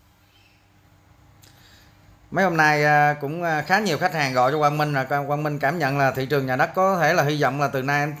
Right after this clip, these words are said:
cuối năm là sôi động và ấm trở lại các anh chị. Lãi suất giảm thì, à, hy vọng kéo theo thị trường nhà đất, à, sẽ tăng lên.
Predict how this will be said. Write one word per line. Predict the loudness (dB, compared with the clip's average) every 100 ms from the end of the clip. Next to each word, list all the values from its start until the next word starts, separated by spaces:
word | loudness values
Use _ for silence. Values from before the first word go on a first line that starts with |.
| -4
cuối | -2
năm | 0 0
là | 0 -2 -4 -16 _ _ _ _ _ -8
sôi | 0 2
động | 2 2
và | 2
ấm | 2 2
trở | 2
lại | 4 2 0
các |
anh | 0
chị. | -2 -4 -8 _ _ _ _ _ _ _ _ _ _ _ _ -10
Lãi | -4 0
suất | 0 0
giảm | 2 2 2
thì, | 0 0
à, | 0 -2 -6 -12 -20 _ -10
hy | -4
vọng | -2 -2
kéo | 0 0
theo | 0 0
thị | -4
trường | -2 -4 -2
nhà | 0
đất, | -2 -2
à, | -6 -4
sẽ | -4 -2 -2 -4 -2
tăng | 0 2
lên. | 2